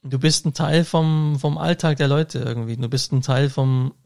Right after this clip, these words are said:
ein kleines Rädchen vom großen Ganzen, aber ich, ich hab kein Problem damit, ein kleines Rädchen zu sein. Und es gibt Menschen, die wollen mehr werden und das ist auch völlig in Ordnung.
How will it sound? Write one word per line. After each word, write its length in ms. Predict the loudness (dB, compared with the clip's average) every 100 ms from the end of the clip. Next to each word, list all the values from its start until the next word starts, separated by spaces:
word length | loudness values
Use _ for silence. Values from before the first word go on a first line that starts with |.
| _ _ _ _ _ _ _ _ _ _ _ _ _
ein 100 | -12
kleines 360 | 0 4 4 4
Rädchen 400 | 2 2 2 2
vom 140 | 2
großen 360 | 4 2 2 2
Ganzen, 340 | 2 0 0
aber 240 | -2 -2 -4
ich, 220 | -10 -18
ich 200 | -14 -4
hab 140 | -4 0
kein 160 | -2
Problem 280 | 0 0 2
damit, 220 | 2 0
ein 120 | -4
kleines 300 | -4 -2 -2
Rädchen 300 | -2 -4 -8
zu 120 | -8 -10
sein. 160 | -12 -18 _ _ _ _ _ _ _ _ _ _ _ _ _ _
Und 160 | -8 -4
es 120 | -4
gibt 220 | -6 -2
Menschen, 300 | 0 2 2
die 120 | 2
wollen 180 | 2 2
mehr 200 | 2 4
werden 220 | 2 2
und 60 | 0
das 120 | 0
ist 80 | 0
auch 120 | -2
völlig 300 | 0 -2 -2
in 60 | -4
Ordnung. 400 | -6 -4 -4